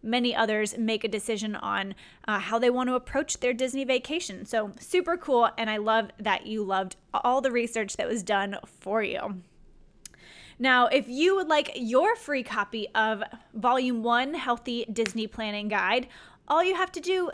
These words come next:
is leave an honest rating and review for this podcast on iTunes, SoundCloud,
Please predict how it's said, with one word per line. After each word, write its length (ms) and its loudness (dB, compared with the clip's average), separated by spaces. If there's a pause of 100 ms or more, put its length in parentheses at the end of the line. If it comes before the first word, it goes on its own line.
is 400 0
leave 420 -4 (200)
an 200 -6
honest 440 -2
rating 400 -2
and 160 -8
review 420 -2 (160)
for 320 0
this 240 -6
podcast 800 -4
on 300 -6
iTunes, 600 -2 (300)
SoundCloud, 840 2